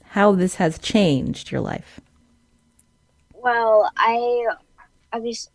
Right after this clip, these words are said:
Speaker 2: before I had to have insulin injections, which was really hard for me. The first time I had it, um, I didn't, I wasn't really comfortable getting the shots, and I didn't know what was going on.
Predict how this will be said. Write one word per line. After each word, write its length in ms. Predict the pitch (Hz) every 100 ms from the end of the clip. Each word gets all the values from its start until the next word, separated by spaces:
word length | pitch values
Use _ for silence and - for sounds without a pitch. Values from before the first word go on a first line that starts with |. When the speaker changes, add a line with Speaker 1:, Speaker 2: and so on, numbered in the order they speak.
| _ _ _ 233
Speaker 2:
before 440 | 220 247 294 294 269
I 120 | 247
had 280 | 240 240 -
to 280 | 262 233 233
have 320 | 220 226 208
insulin 500 | - 214 - 233 233
injections, 680 | 240 240 - - 285 285 -
which 180 | 220 -
was 180 | 220 - -
really 260 | 220 220 214
hard 240 | 208 185
for 200 | - 214
me. 320 | 226 226 269 285 _ _ _ _ _ _ _ -
The 80 |
first 260 | 247 269 277
time 180 | 302 269
I 100 | 233
had 300 | 220 220 220
it, 320 | 214 196 - _
um, 640 | 190 190 185 170 160 147 - _ _ -
I 160 | 196 202
didn't, 280 | 214 208 185 _ _ 220
I 240 | 214 208
wasn't 520 | 190 202 196 202 175
really 420 | 190 160 165 - -
comfortable 680 | 185 175 175 170 160 160 175 _ _ _ -
getting 300 | 175 151 -
the 60 |
shots, 520 | - 240 233 220 - - -
and 340 | - 196 185 180
I 100 | 170
didn't 320 | 175 156 -
know 220 | 170 156
what 380 | 147 165 151 -
was 160 | 160 -
going 340 | 127 131 165
on. 600 | 214 220 214 202 202